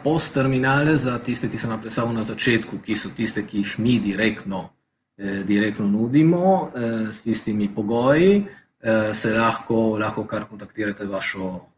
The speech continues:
vašo filialko, eh, in vsekakor smo direktno na razpolago na številkah, ki vidite, ki vidite spodaj. Nexi Welcome Special, ki je tista rešitev, podobna Samapu, ki, eh, torej,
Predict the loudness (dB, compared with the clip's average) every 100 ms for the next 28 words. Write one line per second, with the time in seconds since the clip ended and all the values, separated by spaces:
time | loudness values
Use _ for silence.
0 | _ -18 -18 -10 -2 2 2 4 4 4
1 | 2 -8 _ _ _ _ _ -2 0 0
2 | -2 -2 0 0 0 0 -2 -8 -6 -2
3 | 0 -2 -6 -12 _ -6 -4 -2 -2 -2
4 | -2 -2 -2 -2 -6 -6 -6 -6 -8 -10
5 | -6 -6 -6 -12 -16 -20 _ _ -8 -8
6 | -8 -10 -8 0 4 4 0 -12 _ _
7 | _ _ 4 4 8 8 8 4 4 4
8 | 4 2 -2 -2 -2 -2 -2 -2 -2 -6
9 | _ _ _ -8 -4 -2 -2 -4 -4 -2
10 | -2 -2 -6 -10 _ _ -6 -2 0 0
11 | -2 -2 0 2 0 -2 -8 -8 _ -2
12 | -2 -4 _ _ _ _ -14 -10 -8 -8
13 | -8 -6 -8 -8 -14 _ -2 0 0 -2